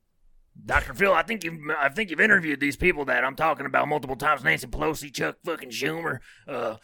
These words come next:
all them, all them other ones, 'cause I don't know anybody's names, but I know everything else 'cause I'm Alex Fake Jones. But you know that those people are directly influencing the blood game in America and also probably worldwide if you look into it.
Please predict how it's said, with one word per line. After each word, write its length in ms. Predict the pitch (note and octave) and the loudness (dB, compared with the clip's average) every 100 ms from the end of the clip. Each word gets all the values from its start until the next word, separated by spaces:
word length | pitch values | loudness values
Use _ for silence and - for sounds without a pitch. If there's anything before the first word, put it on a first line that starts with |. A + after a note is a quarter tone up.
| _ | _
all 220 | - G3+ G#3+ | 2 4 6
them, 200 | G#3 G#3+ | 6 6
all 220 | A3 A#3 | 6 6
them 160 | B3 B3+ | 6 4
other 240 | B3 A#3 | 4 4
ones, 260 | G#3+ F3 - | 4 2 0
'cause 160 | E3+ | 4
I 160 | F#3+ G#3+ | 8 8
don't 160 | G#3 | 6
know 180 | G3 G3+ | 2 4
anybody's 460 | G3+ G3+ G3 F#3 E3+ | 4 4 2 2 2
names, 320 | F3+ E3+ C#3+ | 2 2 0
but 140 | C#3 | 4
I 100 | C#3 | 6
know 200 | E3 E3+ | 8 8
everything 380 | E3+ E3 C3 C#3 | 8 6 0 0
else 200 | C3+ B2+ | 2 2
'cause 160 | B2+ A#2+ | -2 -4
I'm 140 | A#2+ | -2
Alex 220 | A#2 A2 | -2 -4
Fake 220 | - B2+ A#2 | -6 -8 -2
Jones. 320 | E3+ D#3+ A2 | 0 0 -2
But 200 | C3+ D3 | -4 -6
you 160 | F3+ F3 | -6 2
know 220 | G3 G3 | 4 4
that 160 | D3+ E3+ | 2 2
those 180 | F#3+ | 2
people 400 | - A3 A3 D3+ B2+ | 2 0 0 0 0
are 140 | A#2 | -2
directly 640 | A#2 D3 F#3 G3 - D#3+ G3 | -2 0 4 2 2 -2 0
influencing 640 | G3 C#3+ C#3+ C3 C#3 C3 | 0 -2 -6 -4 -6 -6
the 60 | |
blood 280 | C3 E3 D3+ | 0 2 4
game 260 | C#3 C3+ C3 | 2 2 0
in 60 | |
America 600 | B2+ D3 C#3+ B2 - A#2+ A#2+ | 2 8 8 6 0 -2 0
and 80 | |
also 260 | D#3+ E3 D#3 | 0 0 -2
probably 460 | A2+ D#3 D#3+ C3+ B2+ | 0 2 2 0 0
worldwide 560 | B2+ A#2+ A#2+ B2 A2+ | 0 0 2 2 2
if 100 | - | 0
you 100 | A2+ | -6
look 220 | A#2+ A2 | -6 -6
into 280 | A2 G2+ F#2 | -8 -8 -8
it. 120 | G2+ | -10